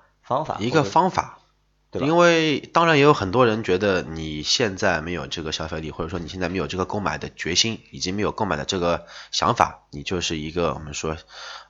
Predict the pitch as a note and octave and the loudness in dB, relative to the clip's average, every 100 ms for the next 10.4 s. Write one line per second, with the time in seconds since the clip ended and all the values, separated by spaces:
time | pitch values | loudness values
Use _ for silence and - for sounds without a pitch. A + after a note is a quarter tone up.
0 | - - B1+ B1 G1+ - - - - G2+ | -16 -10 -6 -6 -8 -14 -14 -8 -2 0
1 | F#2+ E2 D2+ D2+ - C3 D#2 C#2+ B1+ - | 0 0 0 -2 -2 0 0 -4 -10 -10
2 | - _ - B2+ B2 C3+ C3+ A#2+ A#2 - | -18 _ -4 -2 0 0 -2 -2 -4 -4
3 | D2+ G2 - _ _ - - C#3+ B2+ D2+ | -6 -8 -10 _ _ -4 -2 0 0 0
4 | G#2 E2+ D2 - - - - - - G2 | 0 0 -8 -16 -18 -16 -16 -16 -6 0
5 | G2+ F2 C3+ A#2 A#2+ A2+ G#2 E2 G2 - | 4 4 4 4 2 2 0 0 0 2
6 | C#2+ D#2 F2+ F2 - D#2 D#2 D#2 - _ | 0 -2 -4 -2 0 0 0 -2 -6 _
7 | _ - E2 - - _ - D#2 D2 C2+ | _ -4 -2 -2 -4 _ -6 -4 -4 -6
8 | D2 D#2+ F2+ G2 D2 D#2 E2+ E2 D2+ C#2 | -2 -2 0 0 2 0 0 -2 -6 -10
9 | - E2+ E2+ C#2+ D#2 E2 C#2+ E2 E2 E2 | -8 -6 -4 -4 0 2 2 -2 -4 -4
10 | D2+ - F2 D2 | -6 -8 -8 -10